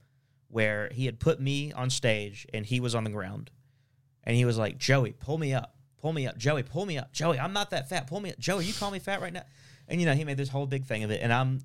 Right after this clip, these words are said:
you know, for at least two minutes just trying to pull this guy on stage. And then he very quickly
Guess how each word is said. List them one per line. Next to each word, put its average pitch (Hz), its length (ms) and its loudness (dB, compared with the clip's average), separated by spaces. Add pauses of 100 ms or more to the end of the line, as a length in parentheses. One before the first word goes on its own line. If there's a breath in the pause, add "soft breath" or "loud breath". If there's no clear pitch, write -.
you 135 100 -4
know, 98 160 -2
for 117 200 0
at 113 140 -2
least 151 260 -4
two 156 220 0
minutes 117 360 -4
just - 180 -6
trying 123 180 0
to 107 40 -4
pull 143 300 -4
this 143 120 -4
guy 123 220 -2
on 113 100 -6
stage. - 500 -12 (760 soft breath)
And 123 140 4
then 120 100 6
he 127 160 0
very 131 540 2
quickly 131 380 -4